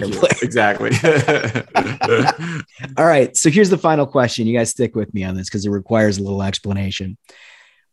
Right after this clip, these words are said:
Speaker 2: Our view is that everybody's driven by one of two things, the thrill of victory or the agony of defeat. And it's certainly not that anybody enjoys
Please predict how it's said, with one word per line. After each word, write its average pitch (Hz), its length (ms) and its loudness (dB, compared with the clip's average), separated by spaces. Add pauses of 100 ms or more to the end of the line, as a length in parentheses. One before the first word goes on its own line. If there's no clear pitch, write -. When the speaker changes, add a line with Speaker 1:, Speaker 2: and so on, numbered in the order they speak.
(200)
Speaker 2:
Our 185 160 6
view 175 200 8
is 143 100 6
that 135 100 4
everybody's 120 460 2
driven 107 320 0
by 101 100 -2
one 104 180 -2
of 95 80 -6
two 98 200 -4
things, 90 640 -12
the 113 60 -4
thrill 143 300 4
of 127 80 6
victory 120 560 4
or 120 120 -2
the 107 160 0
agony 98 320 -2
of 92 100 -8
defeat. 95 440 -4 (100)
And 104 120 0
it's 104 100 0
certainly 143 320 4
not 107 300 4
that 104 100 -2
anybody 101 440 0
enjoys 101 720 0